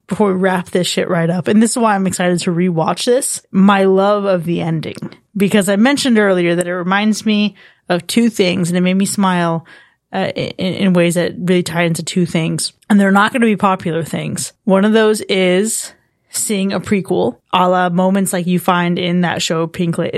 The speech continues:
Rise of the Pink Ladies, but it's like you see moments of, like, a established franchise, and there are just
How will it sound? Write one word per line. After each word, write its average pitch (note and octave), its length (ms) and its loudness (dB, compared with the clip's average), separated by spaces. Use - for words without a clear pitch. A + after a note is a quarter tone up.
Rise F3 300 -2
of E3+ 60 -2
the E3 60 -2
Pink E3+ 220 0
Ladies, E3 320 -2
but G3 160 0
it's F#3+ 120 -2
like F3+ 180 -4
you F#3 100 2
see G3+ 320 2
moments F#3+ 380 2
of, F#3 60 0
like, F3 180 0
a - 440 -2
established G3 600 -2
franchise, A#3+ 800 0
and G3 500 2
there G#3+ 200 4
are G3+ 40 0
just F#3 200 -2